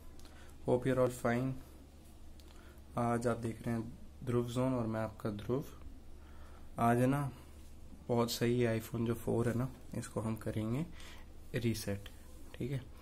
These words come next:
तो इसको reset करके दिखाएंगे। तो इसको हम है ना reset कर, करके देखेंगे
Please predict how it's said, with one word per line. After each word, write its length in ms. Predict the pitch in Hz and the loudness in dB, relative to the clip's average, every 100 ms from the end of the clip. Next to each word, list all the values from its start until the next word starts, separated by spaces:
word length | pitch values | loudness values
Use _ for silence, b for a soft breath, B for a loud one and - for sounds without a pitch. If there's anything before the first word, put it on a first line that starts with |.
| B - | B -8
तो 60 | - | -6
इसको 200 | - 113 | 0 2
reset 360 | 113 113 117 - | 2 2 0 2
करके 260 | 113 120 | 0 2
दिखाएंगे। 500 | 117 113 107 120 143 - - - - - - - - - B B B B - | 2 2 0 0 -2 -6 -6 -4 -2 -4 -10 -12 -14 -14 B B B B -8
तो 80 | - | -2
इसको 220 | 135 - | -2 2
हम 140 | 117 117 | 4 4
है 60 | 120 | 4
ना 120 | 143 | 4
reset 380 | 131 117 117 - | 2 2 2 6
कर, 160 | 117 | 4
करके 340 | - 117 117 117 | 6 4 6 6
देखेंगे 440 | 117 113 127 139 | 4 4 4 4